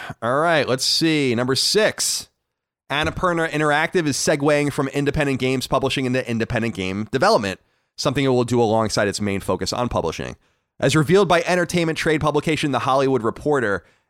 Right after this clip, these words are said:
Annapurna's still unnamed studio is forming in Los Angeles and currently hiring for a multitude of positions. There's not much more to say about it other than that this is a logical move for an entity split off from movie company Annapurna Pictures, one that's always looking to expand.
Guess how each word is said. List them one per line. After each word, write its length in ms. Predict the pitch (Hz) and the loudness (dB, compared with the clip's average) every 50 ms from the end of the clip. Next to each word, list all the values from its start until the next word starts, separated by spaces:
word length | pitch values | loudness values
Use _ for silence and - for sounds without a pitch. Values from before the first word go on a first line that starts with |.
| _ _ | _ _
Annapurna's 680 | - 147 160 180 202 180 - - 185 170 165 156 151 143 | -2 0 0 2 0 0 0 0 0 2 2 2 0 0
still 300 | - - - 151 139 - | 0 0 0 0 0 2
unnamed 300 | 131 139 135 135 131 123 | 0 0 0 0 0 -2
studio 320 | - - 185 185 170 139 120 | -2 -2 0 2 4 4 2
is 100 | 117 - | 2 0
forming 320 | - 131 127 123 127 120 | 0 0 0 0 0 0
in 80 | 117 113 | 0 0
Los 220 | 110 107 107 - | 0 0 0 0
Angeles 480 | 143 156 208 208 143 127 120 120 - - | 0 0 0 0 0 0 0 0 0 0
and 120 | 113 110 | -2 -2
currently 340 | - 135 135 135 131 131 113 | -2 0 0 0 0 -2 -2
hiring 380 | 104 120 131 135 131 120 110 107 | 0 0 2 2 2 0 -2 -2
for 140 | - 113 | -2 -2
a 40 | 104 | 0
multitude 460 | 101 98 95 95 - 92 - 107 92 | 0 0 -2 -2 -4 -6 -4 -2 -2
of 120 | 92 92 - | -2 -2 -4
positions. 640 | - 95 95 131 139 - - 87 73 67 65 - - _ - _ _ _ _ _ - | -6 -6 -4 -2 -2 -2 -2 -6 -6 -6 -8 -10 -12 _ -20 _ _ _ _ _ 0
There's 160 | 123 143 127 | 0 2 4
not 120 | 175 196 208 | 4 2 2
much 160 | 196 - - | 2 0 0
more 140 | 175 180 156 | 0 0 0
to 60 | 135 | 2
say 220 | - - 185 185 175 | 2 2 2 4 4
about 260 | 139 135 123 135 147 | 4 4 4 4 4
it 120 | 160 135 110 | 2 0 2
other 240 | 139 135 135 135 | 2 2 2 2
than 160 | 117 127 120 117 | 2 2 0 2
that 180 | 113 113 - | 2 0 0
this 180 | - 127 123 - | 0 -2 0 0
is 120 | 127 104 | 0 0
a 100 | 113 104 | 2 2
logical 460 | 98 104 107 113 120 107 110 - 117 | 2 2 2 2 2 0 0 -2 -2
move 280 | 101 98 104 117 151 175 | 0 0 0 2 0 0
for 220 | - - 120 113 | 0 0 0 0
an 120 | 110 107 107 | 0 0 -2
entity 360 | 107 120 117 113 104 113 104 | -2 -2 -2 -2 -2 -2 -2
split 340 | - - - - 123 117 - - | -2 -2 -2 -2 -2 -2 0 0
off 200 | 107 107 104 - | 0 0 0 0
from 140 | - 101 | -2 -2
movie 180 | 101 107 98 104 | -2 0 -2 -2
company 420 | - - 101 92 - 98 95 95 | -2 -4 -6 -4 -4 -4 -6 -6
Annapurna 500 | - - 95 95 98 - - 104 92 87 | -6 -6 -6 -4 -4 -4 -2 -2 -2 -2
Pictures, 420 | - 190 220 - - 123 131 135 - _ - _ _ _ | -2 -2 -2 0 0 0 0 0 -4 _ -14 _ _ _
one 120 | - 107 113 | -4 -2 -2
that's 160 | 117 117 - | -2 -2 -2
always 300 | 110 110 110 110 101 - | -2 -2 0 0 0 -2
looking 240 | 92 92 - 95 85 | -4 -6 -6 -8 -8
to 100 | - 92 | -6 -6
expand. 540 | 92 - - - 160 147 107 85 78 - | -6 -6 -6 -4 -4 -2 -2 -4 -6 -8